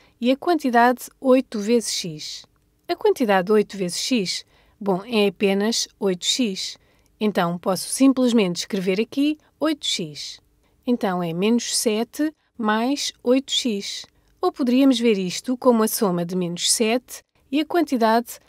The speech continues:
oito vezes x. Vamos fazer o próximo. Começa com a quantidade menos três vezes x. Então,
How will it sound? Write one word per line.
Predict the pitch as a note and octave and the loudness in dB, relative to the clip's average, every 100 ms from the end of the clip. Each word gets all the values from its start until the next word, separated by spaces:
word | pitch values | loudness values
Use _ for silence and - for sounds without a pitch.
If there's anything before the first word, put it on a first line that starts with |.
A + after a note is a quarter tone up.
| _ _ | _ _
oito | - B3+ B3+ G#3+ | 4 4 4 0
vezes | A3+ G#3+ - | 0 0 -2
x. | - D#3 D3+ - - _ _ _ _ | -6 -8 -10 -14 -14 _ _ _ _
Vamos | - G4 | -4 -2
fazer | - D4+ D#4 | -2 -2 -2
o | A#3+ | -2
próximo. | F3+ E3 - E3+ D3+ _ _ _ - | -4 -6 -10 -12 -14 _ _ _ -8
Começa | D4+ E4+ F4+ - D4+ | 0 0 0 0 -2
com | A#3+ | -2
a | G3+ | 0
quantidade | D#4+ C#4+ B3+ B3+ C#4 A#3 | 0 0 2 2 2 2
menos | G#3 F3+ F3 - | 0 -2 -4 -8
três | A#3 B3+ C#4+ C#4 | -2 0 0 -2
vezes | A#3 G#3+ C#4 C4 | -4 -2 -2 -2
x. | - F#3 D3 - - - _ _ _ | -4 -6 -10 -12 -14 -16 _ _ _
Então, | G3+ F3 F#3 F3 B3+ | -8 -6 -4 -4 -4